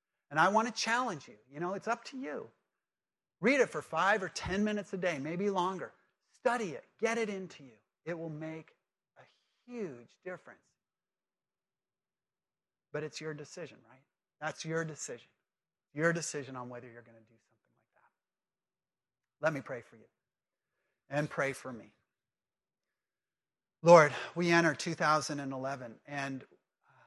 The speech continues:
there's all kinds of things. We have no idea. We have no idea what the future holds in many ways. We do know this.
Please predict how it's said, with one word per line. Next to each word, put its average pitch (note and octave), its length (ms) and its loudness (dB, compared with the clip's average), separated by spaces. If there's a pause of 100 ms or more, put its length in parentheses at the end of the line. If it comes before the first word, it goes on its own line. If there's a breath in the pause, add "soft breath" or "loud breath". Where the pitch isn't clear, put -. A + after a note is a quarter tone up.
(280 soft breath)
there's F#3 220 8
all F3 160 6
kinds F3+ 300 -4
of C3 100 -10
things. B2 260 -18
We C3+ 100 -10
have C3 140 -4
no C#3+ 280 -2
idea. C#3 500 -6 (300)
We D3 120 -8
have C#3+ 180 0
no D#3+ 260 -2
idea B2+ 320 -4
what A#2 120 -12
the - 60 -20
future A#2+ 420 -20
holds A#2 280 -10
in A2+ 160 -20
many C3+ 220 -14
ways. A2 180 -18 (1800)
We C#3 120 -2
do G3 180 6
know F3 180 8
this. C#3 540 -2